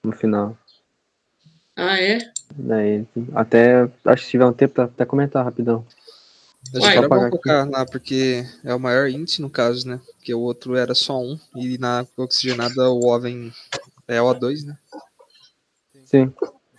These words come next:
Speaker 1: Eu só vou colocar aqui rapidão. Eu tinha colocado,
Speaker 2: Uhum.
Speaker 1: é... o dois aqui. Não, o do-, é, o, era o um aqui, isso. Era o um aqui, na verdade.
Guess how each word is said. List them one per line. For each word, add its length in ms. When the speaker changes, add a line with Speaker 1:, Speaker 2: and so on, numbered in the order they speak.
Speaker 1:
Eu 60
só 160
vou 460
colocar 320
aqui 100
rapidão. 320
Eu 60
tinha 140
colocado, 460
Speaker 2:
Uhum. 280
Speaker 1:
é... 480
o 80
dois 300
aqui. 520
Não, 120
o 60
do-, 160
é, 160
o, 640
era 220
o 20
um 180
aqui, 360
isso. 240
Era 100
o 60
um 160
aqui, 420
na 120
verdade. 360